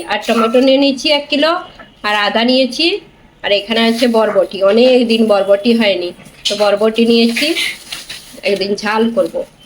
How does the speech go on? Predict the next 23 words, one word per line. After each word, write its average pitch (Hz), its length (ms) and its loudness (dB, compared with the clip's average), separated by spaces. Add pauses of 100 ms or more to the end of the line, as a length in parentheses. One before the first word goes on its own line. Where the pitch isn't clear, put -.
(140)
বরবটিগুলো 208 580 0
বেশ 220 240 -2
ভালো। 185 320 -4 (1300)
আর 202 280 -2 (120)
নিয়েছি 202 440 -4
এই 240 120 -4
যে 302 80 0
কুমড়ো, 233 440 -2 (680)
পটল, 226 460 0 (540)
পটল 214 380 0
খাওয়া 226 360 -2 (120)
চলছে 262 300 0
বলে 349 240 2 (120)
পটল 226 320 0 (160)
রোজেরই 233 420 2
বা-, 262 340 2
বাজার 190 300 0
থেকে 202 200 -6
আনা 170 240 -2
হচ্ছে। - 320 -10 (600)
পালং 220 320 -2
শাক 247 220 -2
নিয়েছি 254 380 0